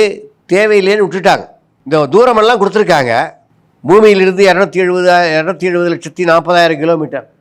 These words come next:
இதை விட அதிகமான தூரத்துலலாம் நட்சத்திரங்கள் இருக்கு. இதெல்லாம் வேண்டான்னு விட்டுட்டாங்க. இந்த, இந்த இன்னொரு பிளானட் இருக்கு, அது இருக்கு, இதெல்லாம் முனிவர்கள் சொல்லிட்டு போயிட்டாங்க. இவ்வளவுதான் நமக்கு கொடுத்துருக்காங்க. இதுக்குள்ள பலன்களை சரிவர பார்த்து,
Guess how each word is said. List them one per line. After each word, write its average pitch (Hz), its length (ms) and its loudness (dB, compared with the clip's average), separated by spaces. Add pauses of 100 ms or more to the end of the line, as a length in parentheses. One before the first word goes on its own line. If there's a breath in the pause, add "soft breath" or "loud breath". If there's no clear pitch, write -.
இதை 143 220 -2
விட 226 140 2
அதிகமான 208 420 0
தூரத்துலலாம் 190 720 -6 (240)
நட்சத்திரங்கள் 170 560 -4
இருக்கு. 104 320 -16 (360 soft breath)
இதெல்லாம் 214 440 2
வேண்டான்னு 226 440 2
விட்டுட்டாங்க. 170 500 -2 (460)
இந்த, 180 260 4
இந்த 180 260 2
இன்னொரு 180 320 0
பிளானட் 170 380 -2
இருக்கு, 160 280 -4
அது 175 140 0
இருக்கு, 160 240 -6
இதெல்லாம் 151 340 -6
முனிவர்கள் 208 340 0
சொல்லிட்டு 165 380 -4
போயிட்டாங்க. 110 240 -4
இவ்வளவுதான் 107 440 -4
நமக்கு 240 220 -2
கொடுத்துருக்காங்க. 139 540 -2 (500 soft breath)
இதுக்குள்ள 170 640 0
பலன்களை 156 540 0
சரிவர 170 600 0
பார்த்து, 113 600 -6